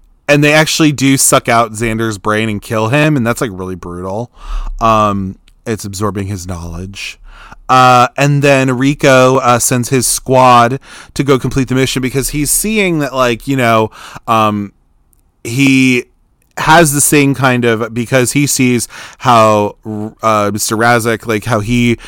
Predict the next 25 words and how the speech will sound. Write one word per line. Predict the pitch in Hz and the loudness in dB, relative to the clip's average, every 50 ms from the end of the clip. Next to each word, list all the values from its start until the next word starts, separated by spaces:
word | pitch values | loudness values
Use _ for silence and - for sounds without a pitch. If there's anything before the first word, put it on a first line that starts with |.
| - - - | -20 -14 -8
led | 110 117 123 117 117 117 107 | -2 0 2 2 2 0 0
this | 110 110 107 - - - | -2 -2 0 0 -2 -6
group | - - 120 120 120 117 - | -4 -2 2 2 2 2 0
and | 113 104 | -2 -2
he | 107 123 120 | -2 -2 -2
wants | 113 113 110 - - - | 0 -2 -2 -4 -6 -8
to | - 104 | -2 -2
pretty | - 123 113 107 | 0 0 0 -2
much, | 107 107 104 - - - - - - - _ _ | -4 -4 -6 -8 -12 -14 -16 -20 -20 -20 _ _
you | 392 359 | -2 0
know, | 320 285 | 2 2
do | 214 220 208 | 2 2 2
the | 196 180 | 2 2
same, | - - 160 135 120 117 113 123 139 139 143 - | 2 2 2 2 2 2 0 0 -2 -2 -4 -8
if | 127 - 117 | -6 -4 -2
anything. | 110 107 104 101 - 113 107 107 107 110 120 120 - - - - - _ _ | -2 -2 -4 -4 -4 -4 -4 -4 -4 -6 -6 -8 -12 -18 -20 -20 -20 _ _
Um, | 117 117 117 113 110 110 | 2 2 2 2 2 -2
and | 110 | -4
he | 110 123 117 | -4 -4 -2
has | 123 120 110 104 101 | -2 -2 -4 -4 -4
the | 110 | -6
same | - - - 110 107 107 | -6 -4 -4 -4 -4 -6
kind | - 120 110 | -6 -6 -6
of | 101 98 | -6 -6
standards, | - - - 127 117 113 110 107 101 98 104 117 - - - - | -8 -4 -2 -2 -2 0 0 -2 -2 -2 -4 -6 -8 -10 -12 -12